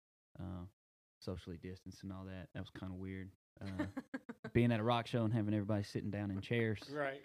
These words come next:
Speaker 1: in the floor.
Speaker 2: <laughs>
Speaker 1: But, um, it was cool, man. We're, uh, blessed to be able to make it through this whole, whole thing.
Speaker 2: God, I know. It was, it was rough.
Speaker 1: Yeah.
Speaker 2: Well,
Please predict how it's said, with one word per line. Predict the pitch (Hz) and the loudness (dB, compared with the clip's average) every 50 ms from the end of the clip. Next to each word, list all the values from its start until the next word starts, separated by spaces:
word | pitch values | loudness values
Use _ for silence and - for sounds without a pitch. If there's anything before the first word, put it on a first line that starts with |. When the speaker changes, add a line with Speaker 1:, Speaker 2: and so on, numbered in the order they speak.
| - - - | 0 2 4
Speaker 1:
in | 113 | 6
the | 107 508 494 | 8 8 8
floor. | - 127 - - 117 110 107 107 110 - - | 8 8 6 6 6 4 4 2 0 -2 -6
Speaker 2:
<laughs> | - - - - - - | -8 -8 -8 -12 -10 -6
Speaker 1:
But, | 107 107 104 87 - _ _ - - - - | -4 -4 -4 -4 -8 _ _ -20 -18 -10 -6
um, | - 104 101 98 98 104 - | -4 -2 0 0 -2 0 2
it | 143 | 2
was | 190 190 | 0 2
cool, | - 240 190 120 | 2 0 0 0
man. | 113 110 117 123 117 | 0 0 -2 -2 -4
We're, | 110 113 113 110 - _ _ _ - - _ _ _ _ _ _ _ _ _ _ - - | -4 -6 -6 -8 -10 _ _ _ -20 -20 _ _ _ _ _ _ _ _ _ _ -6 -2
uh, | 107 110 110 104 104 98 | 0 0 0 0 0 -2
blessed | - 107 107 104 104 - | -2 0 0 0 0 -2
to | - 104 | -2 -2
be | 107 107 | 0 0
able | 107 101 | 0 0
to | 101 95 | -2 -2
make | 101 101 95 - | -4 -4 -4 -6
it | - - | -8 -8
through | - 107 104 98 | -6 -6 -4 -4
this | 98 95 - | -6 -8 -8
whole, | - 101 98 95 95 95 - _ _ _ _ _ _ _ _ _ _ _ _ - | -6 -6 -6 -6 -8 -12 -16 _ _ _ _ _ _ _ _ _ _ _ _ -10
whole | 101 98 | -10 -10
thing. | - 98 98 98 92 - - - - _ _ | -8 -6 -6 -6 -6 -8 -14 -20 -20 _ _
Speaker 2:
God, | - 156 147 | -16 -12 -12
I | 147 147 147 | -12 -10 -10
know. | 147 143 143 147 143 156 _ _ _ _ _ _ _ _ - | -10 -8 -8 -10 -10 -14 _ _ _ _ _ _ _ _ -16
It | 175 165 160 | -14 -14 -12
was, | 165 160 160 - - - - _ _ _ _ _ - | -14 -14 -16 -18 -20 -20 -20 _ _ _ _ _ -10
it | 202 202 | -8 -6
was | 190 180 180 | -6 -6 -6
rough. | 175 170 165 156 151 - - - - - | -2 0 0 0 0 -2 -6 -8 -4 -2
Speaker 1:
Yeah. | 214 214 | 0 2
Speaker 2:
Well, | 226 233 226 220 - - | 4 4 4 2 0 -4